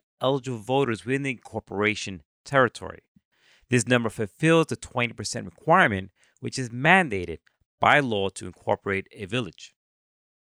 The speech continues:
When it comes to incorporating a village, New York law says that a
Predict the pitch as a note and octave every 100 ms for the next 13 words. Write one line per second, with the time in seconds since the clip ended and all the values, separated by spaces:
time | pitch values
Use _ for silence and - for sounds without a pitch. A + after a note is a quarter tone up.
0 | _ - _ C#3 D#3 A3+ G#3+ F#3+ E3 -
1 | - F3 D#3+ C#3+ B2 - G2+ G2+ C3+ A2+
2 | F#2+ A2+ C3 C3 B2 A#2+ A#2+ A2+ - G#2+
3 | G2+ - G2+ F#2+ G#2+